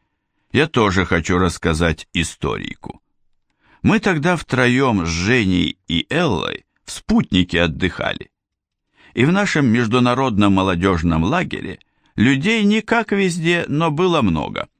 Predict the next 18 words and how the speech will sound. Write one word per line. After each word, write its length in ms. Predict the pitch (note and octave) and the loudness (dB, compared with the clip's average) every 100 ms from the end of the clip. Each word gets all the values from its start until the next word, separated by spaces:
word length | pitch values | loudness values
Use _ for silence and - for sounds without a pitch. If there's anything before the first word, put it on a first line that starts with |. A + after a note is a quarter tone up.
| _ _ _ _ _ _ _ _ _ | _ _ _ _ _ _ _ _ _
Все 240 | - A#3 | -6 -2
на 160 | G#3+ D#3 | 0 0
пляж 440 | - D3 C#3 A#2 - | 0 0 0 -2 -2
как 300 | A#2 G2+ - | 0 0 -2
высыпят, 580 | A#3 A3+ D#2+ - - - _ _ _ _ _ _ - | -2 -2 -6 -10 -12 -14 _ _ _ _ _ _ -4
так 200 | F#3+ E3 | -2 0
мартыновское 840 | E3 - F3+ D#3+ D3 - C#3+ C3 | -2 0 -2 0 -4 -2 0 0
трио 340 | - F3 E3+ | -2 -2 0
в 60 | B2+ | -2
сторону 500 | - C#3+ D3+ C3+ C3 | -2 0 2 2 0
куда-нибудь 640 | A2+ G2 C3 C3 A#2+ A#2+ - | 0 0 2 2 0 -4 -4
и 80 | |
побредет 800 | C3 C#3 C3 C#3+ B2 F#2 E2 - _ _ | -4 -2 -2 -2 0 0 0 -6 _ _
свободного 640 | - A#2+ A2 F#2+ F#2 G#2 | 0 2 2 2 2 2
места 420 | A2 E2+ - - G1+ | 2 0 -2 -8 -10
искать. 360 | - - - _ _ _ _ _ _ _ - - | -8 -10 -10 _ _ _ _ _ _ _ -20 0
Наша 340 | F#2+ G2 F#2 | 2 2 0
скромность, 720 | E2 - D#2+ E2 D#2+ A2 - | -2 -2 0 2 2 0 -4